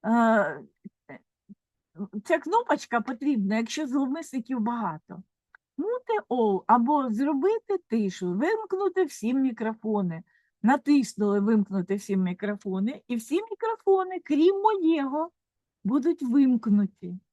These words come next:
Крім, е, мікрофона адміністратора, організатора даної зустрічі.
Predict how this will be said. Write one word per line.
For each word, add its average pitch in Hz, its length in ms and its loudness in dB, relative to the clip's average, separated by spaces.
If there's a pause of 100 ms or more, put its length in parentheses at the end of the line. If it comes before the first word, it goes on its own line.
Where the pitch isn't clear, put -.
(420)
Крім, 392 520 2
е, 233 40 2
мікрофона 320 720 0
адміністратора, 233 960 -2
організатора 320 760 -8
даної 277 460 -4
зустрічі. 185 600 -12